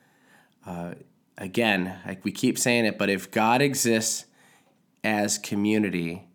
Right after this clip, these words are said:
and he creates humanity in his image, he's saying you too need to live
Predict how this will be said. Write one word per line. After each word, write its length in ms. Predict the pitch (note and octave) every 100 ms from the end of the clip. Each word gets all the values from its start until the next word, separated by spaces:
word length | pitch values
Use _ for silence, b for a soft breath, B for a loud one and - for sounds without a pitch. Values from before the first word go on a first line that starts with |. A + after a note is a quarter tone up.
| _ b b b b
and 180 | G#2
he 80 | G#2
creates 540 | G2+ - A#2+ C3+ C#3 -
humanity 760 | - A#2+ A2+ A2+ A#2+ A2+ G2+
in 200 | G2 G#2
his 240 | A2+ G#2+ -
image, 640 | G#2 A2 F2+ F2+ - - b b b b b b b b - _ _ _ _ _ _
he's 320 | - B2+ A2
saying 520 | - C3 C3 A#2+ G#2 G2
you 400 | G#2 A#2+ C#3 C#3
too 600 | C3+ - D3 B2+ G2+ G2
need 360 | G#2 A2 A2+ A2
to 100 | -
live 640 | G#2+ G2 F2+ F2+ G#2+ A2